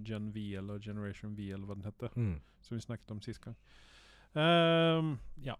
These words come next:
Speaker 1: Eh, så har jeg en siste sak her, og det er med Kevin Spacey. Eh, han, eh, er nå inne i en, i rettssak.
Speaker 2: Mm.
Speaker 1: Eh, den skal vare i, eh, fire uker.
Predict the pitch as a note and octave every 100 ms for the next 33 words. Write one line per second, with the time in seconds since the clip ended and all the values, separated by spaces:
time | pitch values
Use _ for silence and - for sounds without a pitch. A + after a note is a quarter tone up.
0 | - - - D3+ C#3+ C#3+ D3 D3 C3+ C#3
1 | C3+ C3 - B2 - A2+ A2+ G2 B2 B2
2 | B2 B2 A#2+ A#2 A2+ A#2 G#2 G#2 - G2
3 | - G2+ - - _ - - - - -
4 | - - - - - - - C#3+ C#3 C#3
5 | - - - - - - - _ D3 -
6 | D3 D3+ D3+ D3+ D3+ D3+ C#3+ C#3+ C3+ C#3
7 | C3+ B2 A#2+ A#2+ A#2+ B2 A#2+ A2+ - F3
8 | C3 B2+ A#2+ A#2+ B2 - F#3 G3+ - C3+
9 | F#2 - - - - B2 A#2+ A#2+ B2 B2
10 | B2+ A#2 C3 A#2+ B2+ A#2 A2 A2+ A2+ A2+
11 | A2 B2 A#2+ A2 A#2 - D#3 F#3